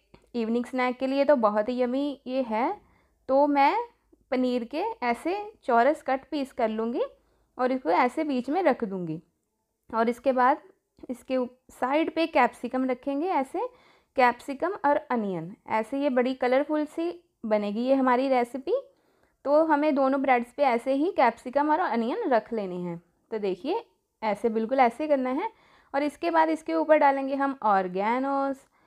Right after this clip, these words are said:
और फिर डालेंगे इसके ऊपर थोड़ा सा सॉल्ट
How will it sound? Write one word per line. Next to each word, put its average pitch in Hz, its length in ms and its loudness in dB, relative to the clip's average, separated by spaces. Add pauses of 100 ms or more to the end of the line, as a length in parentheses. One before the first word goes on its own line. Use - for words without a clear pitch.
(160)
और 294 180 2
फिर 349 240 -2
डालेंगे 302 420 2
इसके 302 280 -6
ऊपर 294 260 -6 (480)
थोड़ा 339 260 2
सा 339 140 2
सॉल्ट 226 640 0